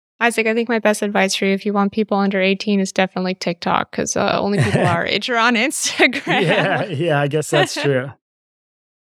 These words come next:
Speaker 1: But, um, I am a legitimate fan of Tangle. I read it nearly every day, and the days that I don't are only because I, too, am overwhelmed by the, you know, fire hose of information. So really genuinely recommend it to all of our listeners. It's really nice to have your insightful eye on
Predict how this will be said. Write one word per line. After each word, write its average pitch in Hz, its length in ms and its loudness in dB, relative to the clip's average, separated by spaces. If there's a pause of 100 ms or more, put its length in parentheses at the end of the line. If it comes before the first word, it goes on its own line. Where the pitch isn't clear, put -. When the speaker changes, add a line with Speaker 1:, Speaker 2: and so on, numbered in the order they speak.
(120)
Speaker 1:
But, 220 340 2
um, 208 220 0
I 214 100 4
am 240 120 2
a 247 40 -2
legitimate 226 460 0
fan 196 400 2
of 190 140 -4
Tangle. 196 580 2
I 202 100 2
read 202 200 0
it 202 200 -2
nearly 190 340 2
every 185 160 0
day, 190 320 2
and 180 80 -4
the 175 60 -6
days 190 240 0
that 208 80 -4
I 170 100 4
don't 175 380 0
are 151 180 2
only 190 160 0
because 185 360 -2
I, 196 400 0
too, 202 240 2
am 196 160 -2
overwhelmed 196 540 0
by 190 180 2
the, - 300 2
you - 60 0
know, 208 160 -2
fire 208 340 2
hose 202 300 -4
of 208 200 -4 (340)
information. 196 720 0
So 190 320 2 (340)
really 220 220 0
genuinely 196 460 0
recommend 190 400 2
it 180 100 0
to - 80 -4
all 185 160 0
of 185 80 0
our 180 140 0
listeners. 180 720 0
It's 185 160 -4
really 190 140 0
nice 185 240 0
to 202 60 -6
have 190 180 0
your 185 100 2
insightful - 560 0
eye 180 480 0
on 185 460 -2